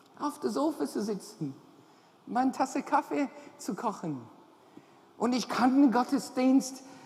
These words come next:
von meinem Wohnzimmer dann erleben. Und stimmt. Aber Gott sagt, da ist was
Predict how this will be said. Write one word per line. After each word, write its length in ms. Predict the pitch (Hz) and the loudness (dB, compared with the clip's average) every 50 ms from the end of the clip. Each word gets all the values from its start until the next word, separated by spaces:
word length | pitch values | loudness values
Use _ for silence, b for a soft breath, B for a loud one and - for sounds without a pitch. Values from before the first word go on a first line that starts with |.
| B B B | B B B
von 240 | - 247 247 247 240 | 2 4 4 6 8
meinem 360 | 233 233 262 277 285 254 202 | 8 8 8 8 6 6 6
Wohnzimmer 580 | 247 277 302 302 - - - 311 285 277 262 | 6 6 6 6 4 4 6 6 6 6 6
dann 160 | 226 233 220 208 | 4 2 2 2
erleben. 400 | 202 196 190 175 170 160 151 - B B B B | 4 4 4 4 4 2 0 -4 B B B B
Und 160 | 269 294 269 | 4 4 4
stimmt. 680 | - - - - - 262 294 359 320 185 120 107 - - - - - - - - - - - - - _ _ _ _ _ _ _ _ _ _ _ _ _ _ _ _ _ _ _ _ _ _ _ _ _ _ _ _ _ _ _ _ _ _ _ _ _ _ b b b b b b b | 4 2 -6 0 6 8 8 10 10 8 4 0 -6 -10 -12 -16 -18 -20 -20 -20 -20 -20 -20 -20 -20 _ _ _ _ _ _ _ _ _ _ _ _ _ _ _ _ _ _ _ _ _ _ _ _ _ _ _ _ _ _ _ _ _ _ _ _ _ _ b b b b b b b
Aber 260 | b 196 190 220 226 190 | b 0 2 4 2 4
Gott 260 | 175 220 240 269 254 285 - - - b b b b b b b b b | 4 4 4 2 2 -2 -6 -14 -18 b b b b b b b b b
sagt, 400 | - - 214 214 220 214 196 - | -4 2 4 6 6 6 4 4
da 100 | 214 190 | 4 4
ist 340 | - - 202 170 - - 165 | 4 2 -2 -4 -4 -2 -4
was 240 | 175 170 - - | -4 -4 -4 -8